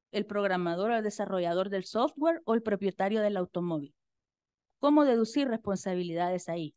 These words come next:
Pero si estamos utilizando, digamos, una inteligencia artificial, un programa para hacer la,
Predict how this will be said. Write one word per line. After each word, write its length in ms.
Pero 160
si 120
estamos 320
utilizando, 720
digamos, 400
una 160
inteligencia 640
artificial, 640
un 120
programa 680
para 260
hacer 520
la, 580